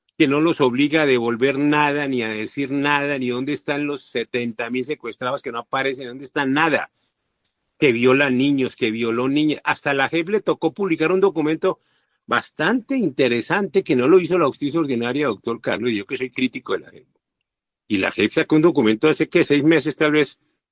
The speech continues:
que habla de que dieciocho mil setecientos niños en, en, en veinte años que estudió la jep nomás, fueron secuestrados desde, desde sus casas o reclutados, como dicen ahora,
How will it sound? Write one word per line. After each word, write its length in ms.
que 80
habla 180
de 120
que 120
dieciocho 680
mil 520
setecientos 840
niños 440
en, 320
en, 220
en 220
veinte 260
años 220
que 80
estudió 260
la 120
jep 160
nomás, 420
fueron 380
secuestrados 800
desde, 340
desde 280
sus 200
casas 560
o 140
reclutados, 720
como 180
dicen 200
ahora, 340